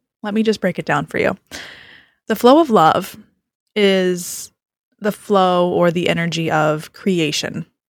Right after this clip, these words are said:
Creation energy, creative, creativity, creation. Like, this is really fundamental to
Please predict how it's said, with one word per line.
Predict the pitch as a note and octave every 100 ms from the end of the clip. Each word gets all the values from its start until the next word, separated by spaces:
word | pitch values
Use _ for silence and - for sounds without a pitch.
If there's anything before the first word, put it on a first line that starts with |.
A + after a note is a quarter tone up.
| _ _ _
Creation | - G#3+ G#3 G3 F#3+ F#3+ - F#3+ F3
energy, | D#3+ D#3 D3+ D3+
creative, | - - G#3 G3 F#3 F3 F3 D#3+ F#2 -
creativity, | - F3+ F3 - - F3+ E3+ D#3+ D#3 - _ _
creation. | - F#3 F3 E3 E3+ - E3
Like, | D#3
this | F3 F#3+ A3+ - -
is | G3 G3+ G3 - _ _ _ _ _
really | F#3+ G#3 B3 C4 A#3+
fundamental | - G3 G3 F3+ D#3+ E3+ G#3+ G#3+ B3+ B3+ _ _ _ _ -
to | F#3+ E3+ E3 E3